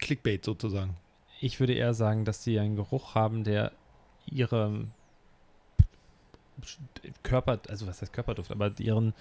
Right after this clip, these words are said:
Speaker 2: Produkten sehr nahe kommt und dass es dann einfach so ein bisschen so ein Mischmasch
Speaker 1: Aha.
Speaker 2: daraus ist. Entschuldigung.
Speaker 1: Also meinst du nicht, dass da Vaginalsekret ins Bienenwachs gemixt wurde?
Speaker 2: Nee.
Speaker 1: Wie erntet man das, frage ich mich dann auch.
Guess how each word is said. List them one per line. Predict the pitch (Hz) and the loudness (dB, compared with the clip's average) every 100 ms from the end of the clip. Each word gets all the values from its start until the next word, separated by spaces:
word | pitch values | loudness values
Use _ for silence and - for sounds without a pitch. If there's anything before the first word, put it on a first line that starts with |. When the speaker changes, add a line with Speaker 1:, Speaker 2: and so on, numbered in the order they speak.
| - - - - - | -16 -14 -14 -14 -6
Speaker 2:
Produkten | - 143 180 - 143 | -4 -2 -4 -6 -8
sehr | 120 113 | -2 0
nahe | 110 120 | 0 -2
kommt | - 110 | -4 -6
und | 104 | -4
dass | 104 - | -6 -4
es | - | -6
dann | 110 | -6
einfach | 113 - | -6 -8
so | - | -10
ein | 98 | -10
bisschen | - - 95 123 117 | -10 -10 -8 -10 -10
so | 104 | -6
ein | 101 | -4
Mischmasch | 113 - 104 92 - | -6 -6 -8 -8 -6
Speaker 1:
Aha. | 104 | -4
Speaker 2:
daraus | 95 98 - | -2 -4 -8
ist. | - - _ - - - - - - | -14 -18 _ -20 -20 -18 -16 -18 -18
Entschuldigung. | - 123 127 147 - - - - | -10 -8 -8 -10 -12 -16 -16 -4
Speaker 1:
Also | 123 110 | 0 2
meinst | 107 - | 0 0
du | |
nicht, | 123 - | -2 -2
dass | 117 | -2
da | 110 | 0
Vaginalsekret | 95 101 101 98 104 95 - 107 98 - 104 | 0 0 0 2 0 -2 -2 -4 -4 -8 -12
ins | - - - - | -10 -10 -12 -4
Bienenwachs | 104 107 92 90 - | 0 2 2 -4 -6
gemixt | 110 87 85 - | -4 -6 -6 0
wurde? | 113 | 2
Speaker 2:
Nee. | 107 104 - - - - - - - - - - - - - - - - | 2 -2 -8 -14 -16 -16 -18 -20 -20 -20 -20 -20 -20 -18 -16 -14 -14 0
Speaker 1:
Wie | 143 - | 2 4
erntet | 180 202 - | 2 0 -4
man | 101 | -6
das, | 87 - | -6 -10
frage | - - | -10 -14
ich | - | -16
mich | - | -16
dann | 123 | -16
auch. | - | -16